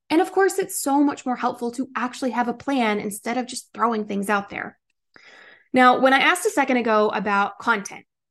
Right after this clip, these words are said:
if you were going to post on the fly or pre-schedule things, so talking about proactivity, you know, pre-scheduling things is definitely more of the proactive way to go. But the point here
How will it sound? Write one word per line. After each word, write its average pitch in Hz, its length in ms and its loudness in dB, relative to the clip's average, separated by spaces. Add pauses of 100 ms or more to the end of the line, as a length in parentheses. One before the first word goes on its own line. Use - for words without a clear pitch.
(540)
if 226 160 -6
you 233 140 -2
were 254 100 2
going 226 320 0
to 220 220 -2
post 202 280 -4
on 202 80 -4
the 196 60 -4
fly 269 540 4
or 214 320 0
pre-schedule 196 500 -8
things, 214 520 -6 (500)
so 220 580 6
talking 269 340 2
about 247 240 2
proactivity, 214 880 -2 (100)
you 226 100 -4
know, 220 100 -2
pre-scheduling 277 800 0
things 226 580 -4 (300)
is 196 200 0
definitely 247 540 2
more 208 240 2
of 190 100 -4
the 196 80 -2
proactive 202 760 -2
way 196 160 -4
to 175 60 -10
go. 190 460 -2 (600)
But 247 140 2
the 285 80 4
point 349 480 2
here 226 540 -2